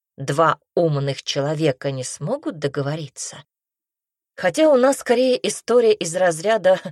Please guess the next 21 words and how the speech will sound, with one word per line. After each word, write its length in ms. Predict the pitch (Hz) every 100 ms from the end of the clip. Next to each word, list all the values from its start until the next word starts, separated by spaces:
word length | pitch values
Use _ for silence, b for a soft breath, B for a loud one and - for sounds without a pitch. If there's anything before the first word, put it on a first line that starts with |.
| - _ _ _
«встретились 600 | - - 180 220 196 165
два 320 | 139 165 190
идиота». 640 | 170 147 131 160 - 123 - _ _ _ _ _ _ _
Я 140 | 156
обняла 460 | 165 165 175 196 226
Кресса, 560 | - 151 151 - - 147 _ _ _
сначала 500 | - 147 160 151 156
робко 380 | 185 165 - 151
положила 440 | 151 151 143 151
руки 260 | 160 156 147
ему 120 | 147
на 140 | 147
плечи, 500 | 147 151 156 - - _ _ _ _ -
потом, 400 | 156 202 208 190
окончательно 800 | 156 156 160 151 175 170 165 160
осмелев, 640 | 151 - 160 180 208 - _ _ _
потерла 540 | 160 151 175 170 160
щекой 640 | 151 - 160 - 190 185
о 140 | - 156
его 220 | 151 151
грудь. 480 | 147 175 156 -